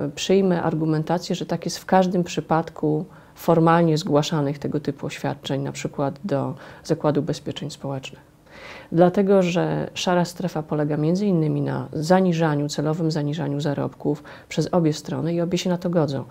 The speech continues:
Oczywiście odium spada na tego, który zatrudnia, ale zwróćmy uwagę, że ta druga strona za to dostaje więcej pieniędzy do kieszeni, jak to mówią. Wobec tego to jest pewne przyzwolenie obu stron.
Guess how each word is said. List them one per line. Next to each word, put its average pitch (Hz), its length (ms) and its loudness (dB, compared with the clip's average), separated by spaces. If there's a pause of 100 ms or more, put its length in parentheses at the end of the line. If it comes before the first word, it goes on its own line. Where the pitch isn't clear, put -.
(360)
Oczywiście 202 460 0
odium 170 240 2
spada 156 400 4
na 147 140 0
tego, 139 340 -2
który 143 280 -2
zatrudnia, 160 640 0 (400)
ale 165 400 2
zwróćmy 170 480 -2
uwagę, 160 380 0
że 175 100 -8
ta 165 120 -4
druga 147 280 -2
strona 147 360 -6
za 151 100 -6
to - 120 -8
dostaje 147 380 -4
więcej 165 280 -4
pieniędzy 170 600 2
do 170 100 -2
kieszeni, 139 420 -2
jak 135 140 -6
to 143 120 -6
mówią. 139 320 -6 (420)
Wobec 202 360 4
tego 165 420 2 (500)
to 180 60 6
jest 185 200 2
pewne 185 240 2
przyzwolenie 180 600 0
obu 170 160 -2
stron. 135 400 -6